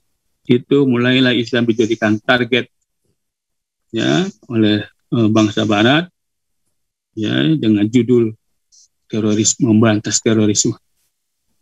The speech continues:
Dan sekarang kita mengalami Perang Dunia Kelima, yaitu pandemik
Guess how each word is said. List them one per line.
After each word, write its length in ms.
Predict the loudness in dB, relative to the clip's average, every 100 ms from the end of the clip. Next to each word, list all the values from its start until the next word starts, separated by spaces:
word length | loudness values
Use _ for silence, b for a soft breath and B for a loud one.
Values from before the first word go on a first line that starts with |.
| _ _ _ _ 0
Dan 160 | 2
sekarang 320 | 2 2 0
kita 240 | 0 -2 -2
mengalami 560 | 2 2 2 2 0 -2 _
Perang 160 | 0 2
Dunia 320 | 2 2 0 0
Kelima, 400 | 2 2 -2 -10 _ _ _ _ _ _ _ _ -4
yaitu 320 | 0 0 0
pandemik 480 | -2 0 4 2 0